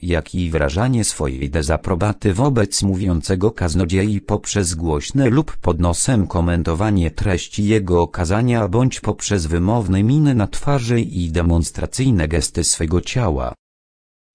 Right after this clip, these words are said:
Kiedy idziemy na nabożeństwo z dziećmi, to naszym obowiązkiem jako rodziców jest niedopuszczanie do sytuacji, w których ich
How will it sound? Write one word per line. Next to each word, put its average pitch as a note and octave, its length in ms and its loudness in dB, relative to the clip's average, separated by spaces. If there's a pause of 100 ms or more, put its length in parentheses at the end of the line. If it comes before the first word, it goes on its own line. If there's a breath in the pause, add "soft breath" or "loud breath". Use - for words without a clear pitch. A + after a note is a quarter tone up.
Kiedy F2+ 260 2
idziemy A2+ 320 2
na F#2 180 2
nabożeństwo E2 880 0
z D2+ 80 -4
dziećmi, B2 840 0 (240)
to G2+ 140 2
naszym F#2 400 0
obowiązkiem E2+ 880 0
jako F2 280 0 (100)
rodziców A2+ 580 -2
jest A2 340 -2
niedopuszczanie G#2 1000 0
do E2 180 -2
sytuacji, - 840 -4 (220)
w - 160 -10
których - 540 -4
ich A2+ 280 -2